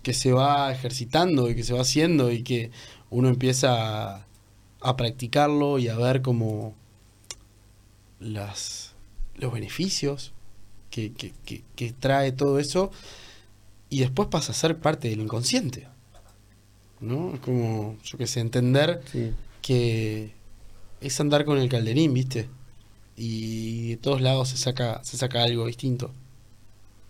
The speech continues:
Speaker 2: Bueno. Qué lindo haber compartido contigo esta charla. Este, creo que aprendí un montón. Eh, bueno, también te conocí a ti, este, y agradecerte, ¿viste? Agradecerte mucho por compartirnos todo esto.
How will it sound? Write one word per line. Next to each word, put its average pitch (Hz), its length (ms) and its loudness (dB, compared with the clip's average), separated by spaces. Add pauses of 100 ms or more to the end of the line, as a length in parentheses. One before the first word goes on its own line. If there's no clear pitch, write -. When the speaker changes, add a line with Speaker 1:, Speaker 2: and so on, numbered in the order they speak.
(1160)
Speaker 2:
Bueno. 110 280 -2 (1200)
Qué 123 120 2
lindo 127 480 2
haber 104 240 2
compartido 107 580 2
contigo 107 540 2 (120)
esta 104 260 -4
charla. 131 480 2 (760)
Este, 98 680 -2
creo 107 100 0
que 110 80 -2
aprendí 95 300 0
un 107 60 2
montón. 110 500 0 (720)
Eh, 90 360 -8
bueno, 95 180 -4
también 90 200 -4
te - 80 0
conocí 92 360 0
a 98 100 2
ti, 107 260 2 (280)
este, 95 680 -4 (760)
y 101 140 0
agradecerte, 107 720 2
¿viste? 127 220 2
Agradecerte 113 480 2
mucho 135 260 2
por 120 140 -4
compartirnos 113 600 0
todo 120 260 2
esto. 139 460 -2